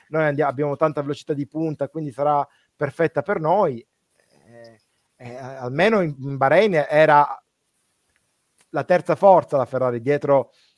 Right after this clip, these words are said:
soltanto all'Aston Martin di Alonso. Eh, comunque Leclerc sarebbe arrivato probabilmente terzo sul podio. E qua, eh, invece è quarta forza irrimediabile. Poi sono d'accordo con te, Alberto, quando dici che non c'era un distacco abissale,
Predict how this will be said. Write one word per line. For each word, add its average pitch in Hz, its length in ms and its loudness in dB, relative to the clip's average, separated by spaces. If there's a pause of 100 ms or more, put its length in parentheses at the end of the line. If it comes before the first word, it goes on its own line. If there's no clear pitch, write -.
(120)
soltanto 147 500 -2
all'Aston 139 380 -2
Martin 135 340 -2
di 127 80 -6
Alonso. 127 680 -2 (500)
Eh, 135 240 -14
comunque 170 420 0
Leclerc 165 400 2
sarebbe 139 300 0
arrivato 135 340 -2
probabilmente 131 680 -6
terzo 131 360 -4
sul 117 220 -14
podio. 135 520 2 (500)
E - 140 -20
qua, 135 640 4
eh, 117 60 -6
invece 135 380 -4
è - 100 -4
quarta 127 320 -4
forza 160 360 -2
irrimediabile. 123 640 0
Poi 214 120 -4
sono 185 140 -8
d'accordo 127 360 -6
con 113 140 -10
te, 185 100 2
Alberto, 120 520 -2 (240)
quando 135 280 -4
dici 147 480 -6 (300)
che 151 420 0
non 127 300 -10
c'era 156 240 0
un 143 100 -4
distacco 131 420 -6
abissale, 117 720 0